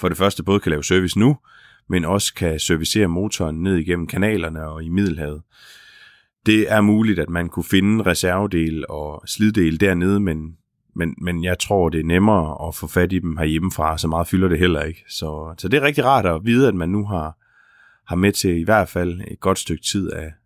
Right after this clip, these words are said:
af det. Men når man så også får alle de her ting herhjemme, så skal der jo sættes tid til, tid af til at, at montere, installere, skifte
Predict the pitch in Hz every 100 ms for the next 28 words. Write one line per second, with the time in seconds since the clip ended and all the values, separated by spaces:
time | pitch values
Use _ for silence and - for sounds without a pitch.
0 | _ - - 104 98 _ _ _ _ -
1 | - - _ - 98 117 139 98 - 113
2 | 120 - 170 143 92 95 107 - 143 123
3 | 85 85 87 104 - 123 107 - 95 -
4 | - 131 - - 113 110 _ _ _ _
5 | - 143 127 127 - 123 98 78 78 80
6 | _ _ - 92 90 - 196 87 82 _
7 | _ 104 - 110 127 147 92 78 _ _
8 | _ _ - - 170 - 95 78